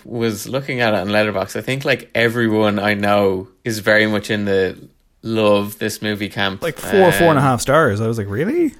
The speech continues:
Speaker 1: And I, yeah, I find, I find it s-, strange. Like, I, as I said, like, I know that I've probably been, you know, coming across, like, I, I really dislike it. I used to love it, and now I'm just like, "It's fine." It's, it's not a,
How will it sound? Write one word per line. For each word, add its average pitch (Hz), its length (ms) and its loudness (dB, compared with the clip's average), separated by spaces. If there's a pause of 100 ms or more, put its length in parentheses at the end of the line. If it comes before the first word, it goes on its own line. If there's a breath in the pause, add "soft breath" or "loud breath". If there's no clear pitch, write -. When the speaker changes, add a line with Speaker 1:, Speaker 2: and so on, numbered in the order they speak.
(160)
Speaker 1:
And 156 120 -8
I, 170 280 -4
yeah, 190 260 4
I 151 80 4
find, 170 260 -2
I 165 60 0
find 180 260 0
it 139 140 -6
s-, - 300 -10
strange. 139 480 0
Like, 113 160 2
I, 98 140 2 (120)
as 117 160 -4
I 107 40 -4
said, 110 220 2
like, 101 240 -2 (560 loud breath)
I 107 360 4
know 104 260 4
that 101 80 2
I've 98 80 -2
probably 104 240 -2
been, 98 380 -6 (1000)
you 117 100 -6
know, 95 160 -2
coming 107 260 -6
across, 98 280 -2
like, 95 180 -6
I, 87 300 -4
I 90 240 -8 (100)
really 131 260 0
dislike 104 320 -2
it. - 40 2
I 80 60 4
used 160 320 2
to 160 40 -4
love 135 240 2
it, 101 80 2
and 101 140 -2
now 110 180 4
I'm 107 140 2
just 101 160 -6
like, 98 260 -2 (140)
"It's - 380 -6
fine." 101 1200 -4
It's, - 240 -10
it's - 220 -10
not 123 200 2
a, 113 140 2